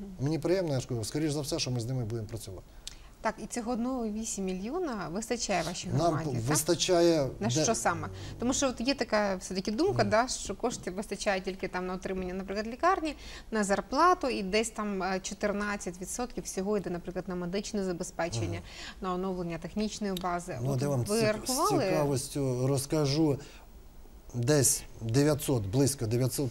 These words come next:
Speaker 1: тисяч нам вистачає, там вісімсот чим-то, ну, близько дев'ятсот будемо називати, округлювати. Нам вистачає на те, щоб утримати п'ять фапів,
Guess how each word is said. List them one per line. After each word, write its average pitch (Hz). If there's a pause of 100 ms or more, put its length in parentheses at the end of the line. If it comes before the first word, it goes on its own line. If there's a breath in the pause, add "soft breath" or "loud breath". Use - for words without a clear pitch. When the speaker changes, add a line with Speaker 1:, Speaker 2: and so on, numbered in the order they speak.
Speaker 1:
тисяч - (1040)
нам 123
вистачає, 117
там 113
вісімсот 117
чим-то, 214
ну, 131
близько 127
дев'ятсот 117
будемо 101
називати, 107
округлювати. 95 (320 loud breath)
Нам 151
вистачає 143
на 139
те, 127
щоб 131
утримати 113
п'ять 175
фапів, 117